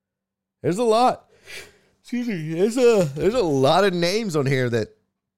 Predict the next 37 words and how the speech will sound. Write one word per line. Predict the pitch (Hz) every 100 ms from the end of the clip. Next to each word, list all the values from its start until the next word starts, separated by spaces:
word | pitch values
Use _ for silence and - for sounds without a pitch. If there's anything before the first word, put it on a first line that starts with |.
| _ _ _ _ -
you | 117
felt | - 147 113
made | 139 120
good, | 117 139
solid | - 139 143 117
contributions, | 139 143 113 95 127 147 120 104 98 95 -
um, | 110 107 98 92 85 82 82 _ _ _ _ _ _ _ _ _ _ _ _ _ _ _ _ _ _ _ _
on | 107
this | 120 113
team. | - 147 131
So | 113 107
we'll | 147
see. | 254 - 233 208 170 _ _ _ _ _ _ -
I |
mean, | 123 139 139
you | 143
look | 190
at | 151
market | 147 175 156
value | 131 139 135
for | 127 120
some | - 147
of | 127
them. | 120 123
They | 127
paid | 147 135
Sheldon | - 135 120
Rankins | 123 131 120
nine | 113 120 120
point | 120 110
seven | 120 117
million. | 110 110 110
He's | 104
worth | 113 113
nine | 110 107 107
point | - 110 95
nine. | 98 107 101 101